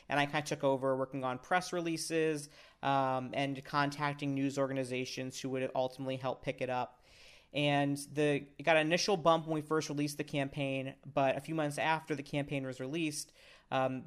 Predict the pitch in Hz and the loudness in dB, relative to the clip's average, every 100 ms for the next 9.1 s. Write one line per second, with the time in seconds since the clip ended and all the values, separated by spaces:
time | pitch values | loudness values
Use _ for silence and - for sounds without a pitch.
0 | - 147 139 135 - 156 147 - - 131 | -6 0 0 0 2 4 4 -2 0 2
1 | 127 127 123 123 127 127 127 127 - - | 2 -2 -2 -2 -2 -2 -2 -4 -2 -2
2 | - - - - 123 135 143 143 139 135 | -2 -4 -4 -8 -4 -2 0 0 0 -2
3 | 127 - - _ 147 147 147 135 131 127 | -4 -12 -20 _ 4 4 2 2 4 4
4 | 123 123 127 120 120 - - - - 131 | 2 0 0 -2 -4 -16 -20 -10 0 2
5 | 131 127 - - _ _ _ 87 139 143 | 2 -2 -6 -12 _ _ _ -6 0 0
6 | 143 131 135 131 - 139 143 143 - 143 | 2 2 2 0 2 2 2 2 0 0
7 | 139 139 135 135 127 - 143 - 151 151 | 2 0 0 -2 -6 -12 -16 0 2 4
8 | 143 135 139 131 131 127 123 131 123 120 | 2 -2 -2 0 0 0 -2 -4 -6 -8